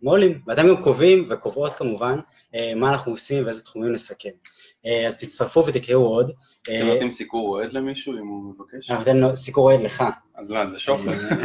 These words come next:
Speaker 2: <laughs> אני לא, אני מבקש.
Speaker 1: אמ, אנחנו נעשה היום דיבייט על מערכת המשפט, ניגע ביועצים המשפטיים לממשלה, במינוי שופטים, בהפרדת רשויות, וגם ננסה למצוא דברים ששני החבר'ה פה מסכימים עליהם. אה, תשאירו לנו שאלות בלייב, מאיה פה מאחורה, תעזור לנו,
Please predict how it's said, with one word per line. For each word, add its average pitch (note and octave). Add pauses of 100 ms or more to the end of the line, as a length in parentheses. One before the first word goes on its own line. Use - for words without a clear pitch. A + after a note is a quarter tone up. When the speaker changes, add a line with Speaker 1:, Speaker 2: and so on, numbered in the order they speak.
(140)
Speaker 2:
<laughs> -
אני G2+
לא, A#2 (360)
אני D3
מבקש. B2 (520)
Speaker 1:
אמ, C3 (420)
אנחנו C3+
נעשה E3
היום D#3
דיבייט C3
על C3
מערכת B2+
המשפט, C3+ (200)
ניגע A#2
ביועצים B2
המשפטיים A#2+
לממשלה, A#2+ (100)
במינוי A2+
שופטים, C3 (320)
בהפרדת B2+
רשויות, C#3 (240)
וגם A2+
ננסה A2
למצוא B2+
דברים A#2
ששני -
החבר'ה A#2
פה -
מסכימים A#2+
עליהם. F3+ (420)
אה, B2+
תשאירו F#3
לנו F#3+
שאלות C#3+
בלייב, C3+
מאיה C#3
פה C3
מאחורה, B2+
תעזור A#2
לנו, B2